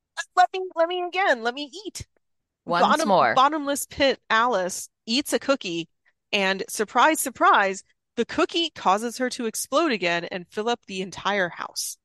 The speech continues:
Speaker 2: Yeah, her legs explode out the door and her arms come out the window. So the White Rabbit decides the best thing to do is to go get the dodo.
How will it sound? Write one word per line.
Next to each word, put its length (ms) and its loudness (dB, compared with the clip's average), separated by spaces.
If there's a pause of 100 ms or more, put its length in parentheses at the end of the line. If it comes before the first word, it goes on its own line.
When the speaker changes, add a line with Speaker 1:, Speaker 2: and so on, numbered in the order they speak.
Speaker 2:
Yeah, 180 2
her 180 0
legs 400 -2
explode 440 2
out 180 4
the 60 -2
door 280 4
and 120 0
her 160 0
arms 280 0
come 160 -8
out 220 -2
the 100 -4
window. 640 -4 (200)
So 560 0
the 140 -4
White 240 2
Rabbit 320 0
decides 400 -2
the 80 -6
best 260 -2
thing 140 -4
to 80 -4
do 200 -2
is 120 -8
to 80 -8
go 180 0
get 240 0 (100)
the 60 -12
dodo. 720 4